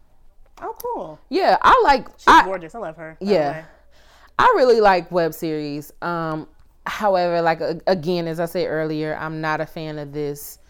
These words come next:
Speaker 2: pay for additional content type of thing. I understand that that's what you gotta do to make money because it's not cheap. And if you're producing,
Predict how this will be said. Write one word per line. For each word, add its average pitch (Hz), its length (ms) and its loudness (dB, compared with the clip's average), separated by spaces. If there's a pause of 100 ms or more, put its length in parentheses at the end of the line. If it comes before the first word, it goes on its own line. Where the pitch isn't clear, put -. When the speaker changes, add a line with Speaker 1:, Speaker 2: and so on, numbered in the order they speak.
(720)
Speaker 2:
pay 151 720 -4 (480)
for 156 240 -6
additional 151 420 -10
content 131 600 -12
type 123 240 -12
of 127 80 -20
thing. 139 320 -16 (440)
I 170 120 -6
understand 170 360 -6
that 151 120 -6
that's 151 200 -6
what 151 140 -14
you 147 80 -12
gotta 143 240 -10
do 139 120 -12
to 139 60 -14
make 135 220 -12
money 139 320 -12
because 139 640 -14 (520)
it's 160 160 -10
not 143 260 -12
cheap. 165 340 -12
And 147 140 -12
if 143 120 -14
you're 175 200 -6
producing, 143 640 -14